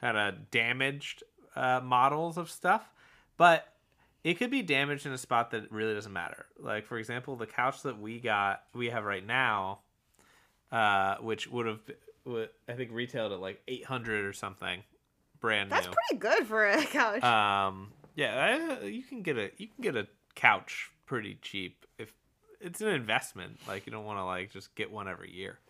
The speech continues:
Speaker 2: Mm-hmm.
Speaker 1: Uh, but so it was in the scratch and dent section in the back, and it, when we looked at it, the only spot that had, uh, like, some kind of dent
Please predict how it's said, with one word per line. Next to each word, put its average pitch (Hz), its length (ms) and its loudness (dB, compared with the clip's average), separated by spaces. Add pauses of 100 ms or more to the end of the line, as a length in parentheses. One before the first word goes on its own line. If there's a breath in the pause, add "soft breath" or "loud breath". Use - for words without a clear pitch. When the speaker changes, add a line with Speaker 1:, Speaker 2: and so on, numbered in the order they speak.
Speaker 2:
Mm-hmm. 208 520 -16
Speaker 1:
Uh, 92 380 -2
but 107 300 -4 (280)
so 110 420 0 (240)
it 127 160 -4
was 123 240 -2
in 135 280 -6
the 117 80 -4
scratch 131 520 2
and 110 180 -8
dent 127 340 -2
section 101 520 -4
in 92 120 -10
the 92 80 -12
back, 104 540 -2 (540 soft breath)
and 110 720 2 (320)
it, 131 200 -2
when 131 180 2
we 123 100 0
looked 135 340 -4
at 107 220 8
it, 107 260 0
the 123 220 -8
only 151 360 -2
spot 143 360 4
that 110 140 2
had, 120 340 2
uh, 117 320 -4
like, 113 220 -4
some 117 160 -8
kind 110 180 -2
of 98 80 -6
dent 127 220 -2